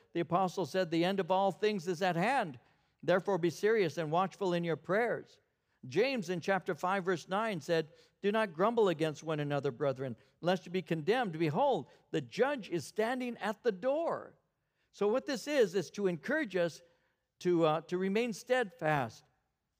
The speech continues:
to listen to this message. When we see the conclusion in chapter twenty-two, verse ten, it says, "He told me, 'Do not seal up the words of the prophecy of this book.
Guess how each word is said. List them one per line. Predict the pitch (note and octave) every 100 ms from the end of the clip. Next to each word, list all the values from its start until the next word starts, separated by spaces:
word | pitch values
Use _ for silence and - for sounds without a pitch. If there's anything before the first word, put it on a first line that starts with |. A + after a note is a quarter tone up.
| _
to | E3+
listen | F3+ B3 - G3+ B2+ -
to | F3
this | E3 D3+ -
message. | D3 E3+ - B2 G2+ - _ _ _ _ _ _ _ _ C#3
When | C#3+ D#3+
we | D#3
see | C3 G3 D#3+
the | E3
conclusion | D#3+ C#3 F#3 F3 D#3+
in | C#3
chapter | B2 F3 D#3 E3+
twenty-two, | E3+ E3+ D#3+ F3 E3
verse | D#3 C#3
ten, | - G#3+ E3+
it | D3+
says, | B3+ C4 E3 - _ _ _
"He | D3+
told | D3+ A3+ A#3+ F#3+
me, | D3 A#2 _ _ _ -
'Do | C#3+
not | F3+ F#3+
seal | - G3 F#3
up | F#3+
the | E3+
words | D3+ F#3 D#3+
of | D3
the | D3+
prophecy | - G3 G3 F3 F#3
of | F3
this | D3+ B2+
book. | F3 A3 -